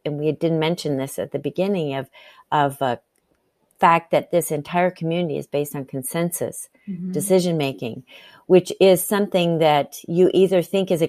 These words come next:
Speaker 1: great idea
Speaker 2: Mm.
Speaker 1: and you're not really sure how to move into that, but you'd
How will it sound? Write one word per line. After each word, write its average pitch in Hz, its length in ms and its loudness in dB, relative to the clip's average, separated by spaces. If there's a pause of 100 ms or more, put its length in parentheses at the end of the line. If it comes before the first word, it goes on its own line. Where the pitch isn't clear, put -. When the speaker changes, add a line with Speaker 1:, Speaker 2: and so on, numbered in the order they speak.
Speaker 1:
great 165 200 4
idea 165 640 2 (180)
Speaker 2:
Mm. 190 260 -4
Speaker 1:
and 160 380 -2
you're 175 180 0 (100)
not 120 100 -2
really 170 200 2
sure 165 220 -2
how 165 140 -2
to 151 80 -4
move 151 240 -2
into 170 320 -2
that, 190 440 2
but 160 140 -2
you'd 156 140 -4